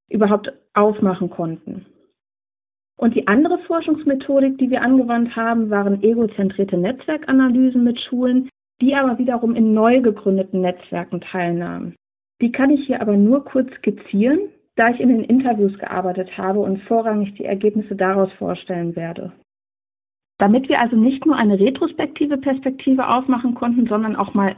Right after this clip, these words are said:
längsschnittlich analysieren konnten, den Schulentwicklungsprozess,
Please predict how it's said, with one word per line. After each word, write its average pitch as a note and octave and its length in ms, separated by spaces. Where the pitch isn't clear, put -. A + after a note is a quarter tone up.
längsschnittlich B3+ 800
analysieren G3 720
konnten, F3+ 540
den G3 140
Schulentwicklungsprozess, F#3 1160